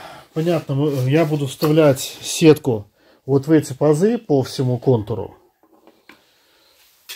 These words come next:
то вот этот паз, который у меня сделан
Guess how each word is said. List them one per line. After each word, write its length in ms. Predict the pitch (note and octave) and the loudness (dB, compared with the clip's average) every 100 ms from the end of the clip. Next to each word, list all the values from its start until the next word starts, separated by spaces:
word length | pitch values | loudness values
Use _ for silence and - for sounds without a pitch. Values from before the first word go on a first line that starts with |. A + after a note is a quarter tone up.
| - - | -18 0
то 380 | E3+ F#3 E3 - _ _ _ _ _ _ _ _ _ D3 | 2 2 0 -8 _ _ _ _ _ _ _ _ _ -10
вот 160 | C#3+ | 0
этот 300 | F3+ E3 D#3+ | 2 2 0
паз, 360 | F3+ D3+ C3 - - | 2 2 0 -10 -16
который 380 | D3 C3+ C#3+ C3+ | -12 -6 -4 -2
у 60 | C3+ | -2
меня 240 | C3+ C#3 | -2 -2
сделан 500 | B2 C#3+ C#3+ B2 G#2+ | -4 -2 0 -2 -4